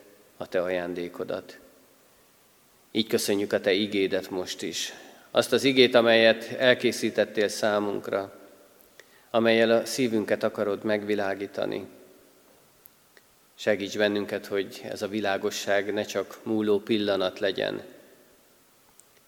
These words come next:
hanem örökké tartó világosságként mások számára is segítsen eligazodni, utat mutatni. Így áldj meg bennünket most a te szent lelkeddel,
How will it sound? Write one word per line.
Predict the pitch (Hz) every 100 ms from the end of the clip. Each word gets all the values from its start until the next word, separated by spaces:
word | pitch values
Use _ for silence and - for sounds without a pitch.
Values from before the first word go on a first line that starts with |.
| _ -
hanem | 104 98 101 110 - -
örökké | 104 92 - 95
tartó | - 95 90 101 92 95
világosságként | 98 95 95 95 - - 104 - 98 92 92 - - _
mások | - 107 92 101
számára | - 113 98 95 87 92
is | 95 - - - - - - -
segítsen | - 101 95 - 98
eligazodni, | 98 101 104 95 98 92 98 92 - - - - _
utat | - 107 101 95
mutatni. | 98 - 92 - 95 90 - - - _ _ _ _ _ _ _ _ _ _ - 117
Így | 113
áldj | 110 110
meg | 107 98
bennünket | 95 107 104 98 101
most | 104 -
a | 101
te | -
szent | - 107 98
lelkeddel, | 101 92 - 98 - 98 -